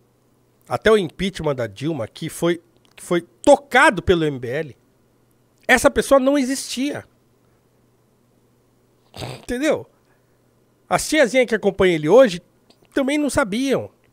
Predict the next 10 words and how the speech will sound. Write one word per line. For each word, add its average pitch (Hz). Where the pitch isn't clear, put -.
Foram 285
nas 240
manifestações 196
na 180
Paulista, 160
muitas 180
delas 165
foram 226
nas 185
manifestações 165